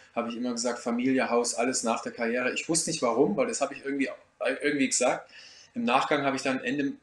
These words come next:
meiner Karriere gemerkt, dass ich einfach Familie und meine krasse Welt des Sports oder so, wie ich mit dem Sport als Ehrgeizling und Perfektionismus umgehe, ich kann es nicht, äh, verbinden. Und jetzt habe ich die Zeit einfach, mein Familienleben nachzuholen. Ich genieße es unheimlich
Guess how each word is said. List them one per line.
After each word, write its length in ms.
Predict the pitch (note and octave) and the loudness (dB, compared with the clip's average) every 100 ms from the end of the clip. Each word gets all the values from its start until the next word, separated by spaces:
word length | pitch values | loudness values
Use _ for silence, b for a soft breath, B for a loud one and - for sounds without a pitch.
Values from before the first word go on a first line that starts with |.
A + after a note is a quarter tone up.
| _ | _
meiner 240 | C3 B2+ | -4 -4
Karriere 340 | A#2+ B2+ B2+ B2+ | -2 0 0 0
gemerkt, 360 | B2+ B2 B2 | -2 -2 -2
dass 100 | B2 | -6
ich 140 | - - | -6 -6
einfach 360 | A#2+ B2+ - B B B | -6 -6 -6 B B B
Familie 520 | - A#2+ B2 C3+ C#3 | -8 -4 0 2 2
und 180 | C3+ C3+ | 0 -2
meine 240 | C3 B2 A#2 | -2 -4 -4
krasse 420 | - B2 C#3 A2 | 0 0 0 0
Welt 240 | A2 B2+ - _ _ _ - | 0 0 -4 _ _ _ -4
des 160 | A2+ | 0
Sports 440 | - - A#2+ - - | 0 2 2 2 -2
oder 140 | A#2 | -4
so, 240 | A2 B2+ B2+ | -2 -2 -2
wie 80 | |
ich 160 | B2 - | -2 -4
mit 140 | B2+ | -4
dem 120 | A#2 A2+ | -4 -4
Sport 540 | - A#2 A#2+ - - - | -4 -2 -2 -4 -14 -8
als 180 | A2 | -6
Ehrgeizling 580 | - A2 B2 A#2+ - B2 | -2 0 2 0 -2 -4
und 100 | A#2 | -6
Perfektionismus 760 | A#2 A#2 A2+ A#2+ B2 A#2+ A2+ C3 | -8 -10 -8 -6 -6 -6 -6 -4
umgehe, 340 | C#3 A#2+ C3 B B - | -2 0 -2 B B -14
ich 140 | - | -8
kann 180 | - A#2 | -4 -2
es 200 | G#2 - | -2 -4
nicht, 240 | A#2+ - | -4 -6
äh, 240 | A#2 A2+ A2+ | -4 -4 -4
verbinden. 480 | A2+ - C3+ A2 | -6 -4 -4 -6
Und 260 | F2+ G#2 - | -10 -10 -2
jetzt 240 | A#2 - | 0 2
habe 160 | A#2 B2+ | 0 0
ich 60 | C3 | -2
die 100 | A#2+ | -6
Zeit 300 | - B2 A#2 | -2 -2 -2
einfach, 340 | A#2+ B2 - B B B B - | -6 -8 -12 B B B B -4
mein 140 | A#2+ | -2
Familienleben 720 | A#2 A#2+ B2 D3 C#3+ C3 A#2+ | -2 0 4 6 6 4 2
nachzuholen. 600 | A2 A#2 C#3 - C#3 C#3+ | 4 4 2 2 2 2
Ich 120 | C3+ - | 0 -2
genieße 280 | B2 D3 | 0 0
es 100 | C#3+ C#3+ | 0 -2
unheimlich 680 | C#3 B2+ B2+ C3+ C#3 - | -2 0 0 0 -2 -4